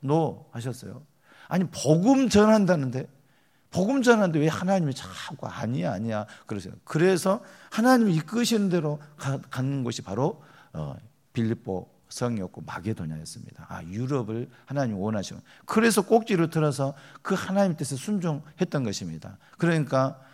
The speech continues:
바로 사울, 바울은 이 다메섹 도상에서 부활하신 예수를 만나고 나서 그 뒤부터는 절대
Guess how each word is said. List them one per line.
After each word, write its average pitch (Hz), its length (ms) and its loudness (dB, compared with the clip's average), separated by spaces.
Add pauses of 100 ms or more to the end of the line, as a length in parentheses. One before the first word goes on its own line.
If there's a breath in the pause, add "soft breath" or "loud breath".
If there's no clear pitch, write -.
(360 soft breath)
바로 143 520 6 (420 loud breath)
사울, 170 560 2
바울은 147 760 6 (260 loud breath)
이 139 180 4
다메섹 143 460 2
도상에서 127 500 -2
부활하신 135 440 4
예수를 123 280 -2
만나고 110 340 -2
나서 104 400 -6
그 - 180 -2
뒤부터는 170 580 -2
절대 - 600 0